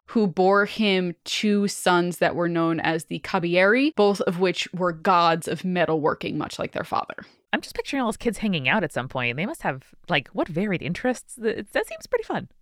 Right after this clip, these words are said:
Speaker 1: Yeah. Also, notably, the two sons were also shown as being disabled as well, which I think is very interesting. So I think there is another story that's also worth noting, which I personally actually hadn't heard of until I was researching this episode, but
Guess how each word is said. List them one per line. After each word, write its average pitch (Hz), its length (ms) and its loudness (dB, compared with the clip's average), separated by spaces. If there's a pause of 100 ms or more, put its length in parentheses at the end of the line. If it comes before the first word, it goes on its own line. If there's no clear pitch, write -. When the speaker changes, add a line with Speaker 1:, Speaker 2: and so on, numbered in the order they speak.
Speaker 1:
Yeah. 381 180 0 (160)
Also, 359 400 4
notably, 269 680 4
the 233 260 2
two 277 180 2
sons 240 260 2
were 214 240 4
also 196 640 2
shown 180 640 0
as 175 340 0
being 170 520 -2 (180)
disabled 170 480 -2
as 170 120 -4
well, - 240 4
which - 160 -10
I - 20 -4
think - 220 -6
is - 100 -12
very - 200 -6
interesting. - 500 -12 (320)
So - 160 4
I 302 100 6
think 415 340 2 (100)
there 285 180 6
is 294 160 4
another 269 340 6
story 269 300 4
that's 214 160 0
also 190 320 2
worth 214 240 0
noting, 208 360 4
which 190 180 2
I - 80 4
personally 359 380 2
actually 233 300 2
hadn't 190 380 0
heard 185 300 0
of 175 160 4
until 165 220 -2
I 165 80 2
was 160 180 -4
researching 165 480 -4
this 151 180 -6
episode, - 460 -4
but - 200 0